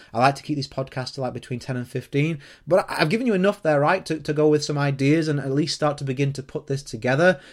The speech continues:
um, and use it, use it wisely, use it well. You may not want to lead with it. I suggest with my team that they lead with, you know, the, uh, the, the presentation that we all see,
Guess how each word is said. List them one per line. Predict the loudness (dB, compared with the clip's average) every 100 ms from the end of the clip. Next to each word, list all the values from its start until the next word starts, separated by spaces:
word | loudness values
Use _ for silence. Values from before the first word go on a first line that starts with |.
| -20 -6
um, | -2 -2 -2 0
and | 4 6
use | 6 4 2
it, | 0
use | 0 0
it | -2
wisely, | 0 0 0 -2 -4
use | -2 -2 -2
it | -2
well. | 2 2 0 -6 _ _ _ _ _ -20 -4
You | 2
may | 4 6
not | 4 2
want | -2 -2
to | -2
lead | 0 2
with | 2 4
it. | 2 0 _ _ _ _
I | 2 2
suggest | 0 -2 -2 -2
with | -2
my | -4
team | -2 0 0
that | 2
they | 2 2
lead | 4 4 4
with, | 2 0 -2 -16 -18 -6
you |
know, | 0 2
the, | 4 4 4
uh, | 4 2
the, | 0 -2 -4 -4
the | -8
presentation | -2 0 0 0 0 -2 -2 -4
that | 0
we | 2
all | 4 2
see, | 2 0 -2 -2